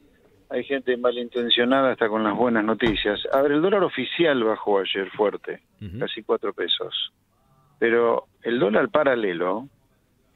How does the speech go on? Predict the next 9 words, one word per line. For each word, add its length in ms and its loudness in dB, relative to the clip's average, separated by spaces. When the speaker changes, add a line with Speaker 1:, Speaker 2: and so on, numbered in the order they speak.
Speaker 1:
eh, 180 0
ya 140 4
el 80 4
dólar 220 2
paralelo 340 0
está 460 2
con 140 0
una 200 2
brecha 340 2